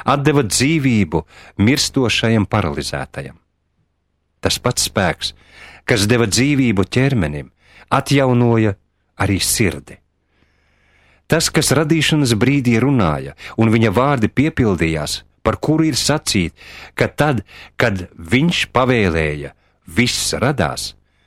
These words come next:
bija nolēmis piešķirt dzīvību dvēselē, kas mirusi pārkāpumos un grēkos. Fiziskā dziedināšana bija pierādījums spēkam, kas atjaunoja sirdi.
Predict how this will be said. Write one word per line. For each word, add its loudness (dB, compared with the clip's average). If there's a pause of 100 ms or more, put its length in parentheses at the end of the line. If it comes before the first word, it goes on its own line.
(500)
bija 2
nolēmis 2
piešķirt -2 (280)
dzīvību -2
dvēselē, -2 (500)
kas -2
mirusi 0
pārkāpumos -2
un -4
grēkos. -4 (1000)
Fiziskā -2
dziedināšana 0
bija 0
pierādījums 2
spēkam, -2 (340)
kas 0
atjaunoja 0
sirdi. -4